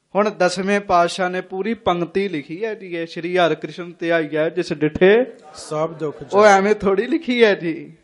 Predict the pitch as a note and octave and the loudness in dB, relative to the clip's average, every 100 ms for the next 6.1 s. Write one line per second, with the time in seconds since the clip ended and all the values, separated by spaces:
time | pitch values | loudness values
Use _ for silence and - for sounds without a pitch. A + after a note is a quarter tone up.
0 | _ _ F3 E3 E3 E3 E3 D#3+ D#3 C#3+ | _ _ -2 -2 -4 -6 -8 -2 -2 -2
1 | F3+ D#3 D#3 E3 _ D3+ D3+ - F3 F3+ | -6 -10 -10 -12 _ -2 -2 -4 -8 -8
2 | - D#3+ - - G#3 _ _ _ _ _ | -14 -20 -20 -20 -20 _ _ _ _ _
3 | _ _ _ F3+ F3 F#3+ G#3 G#3 G#3 F#3 | _ _ _ -8 -4 2 2 2 -2 -6
4 | D#3+ D#3+ E3+ E3+ E3+ F3 F3+ F#3 F#3+ F3+ | -2 0 0 -2 -2 0 0 0 0 0
5 | D#3+ F3+ F3+ F3+ E3 D3 E3+ D#3 D#3+ E3 | -2 -6 -6 -8 -10 -10 -14 -14 -16 -20
6 | - | -20